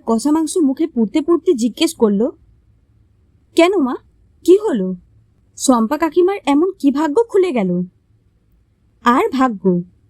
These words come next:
বৌমা ভাগ্য কি আর সবাই পায় রে? ও তো কপাল করেই পেতে হয়।" অতনু মায়ের এই ধরনের কথার সুরকে চেনে। সে জানে এবারই মা পিউকে নিয়ে টিপ্পনি কাটবে। অতনু মায়ের কথা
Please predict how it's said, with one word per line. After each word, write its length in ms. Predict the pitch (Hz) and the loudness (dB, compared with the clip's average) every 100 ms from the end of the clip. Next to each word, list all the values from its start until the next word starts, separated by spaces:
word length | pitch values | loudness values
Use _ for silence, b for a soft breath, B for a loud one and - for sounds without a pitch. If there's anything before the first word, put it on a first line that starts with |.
| _ _ - 196 | _ _ 0 4
বৌমা 320 | 220 208 233 | 4 2 -2
ভাগ্য 340 | 247 277 262 320 | -2 -2 -2 0
কি 140 | 359 | 0
আর 60 | 381 | -2
সবাই 380 | - 247 320 | -2 -2 0
পায় 260 | 370 233 302 | 0 0 0
রে? 260 | 427 202 180 - _ _ _ _ - | -2 -2 -4 -10 _ _ _ _ 2
ও 100 | 349 | 2
তো 160 | 427 403 | 2 0
কপাল 320 | 254 226 285 | 0 0 -2
করেই 260 | 269 370 480 | 0 0 0
পেতে 280 | 339 294 254 | 0 2 0
হয়।" 260 | 196 180 185 - _ _ _ _ _ _ _ _ - | 0 -2 -4 -8 _ _ _ _ _ _ _ _ -2
অতনু 420 | 302 294 392 480 | 0 2 -2 0
মায়ের 280 | 302 302 349 - | 0 0 -2 0
এই 180 | 285 | 0
ধরনের 380 | 269 320 349 381 - | 0 -2 0 -2 -2
কথার 280 | 240 226 320 | -2 -2 -2
সুরকে 420 | - 233 202 415 | -2 -2 0 0
চেনে। 340 | - 202 175 180 _ _ _ _ _ _ _ | 0 0 0 -4 _ _ _ _ _ _ _
সে 240 | - 415 | -2 0
জানে 380 | 311 262 202 180 180 _ _ _ - | 0 0 0 -2 -6 _ _ _ 0
এবারই 360 | 320 339 403 440 | 2 2 0 -2
মা 160 | 440 | -2
পিউকে 380 | - 302 285 370 | 0 0 0 0
নিয়ে 220 | 302 381 - | 0 -2 0
টিপ্পনি 360 | 320 - 294 | 0 2 0
কাটবে। 460 | 269 208 180 180 180 180 _ _ _ _ _ _ _ _ - | 0 -2 0 -2 -2 -6 _ _ _ _ _ _ _ _ 0
অতনু 400 | 302 302 392 466 | 2 2 0 0
মায়ের 240 | 330 349 359 | 0 0 -2
কথা 260 | 262 254 359 | -2 0 0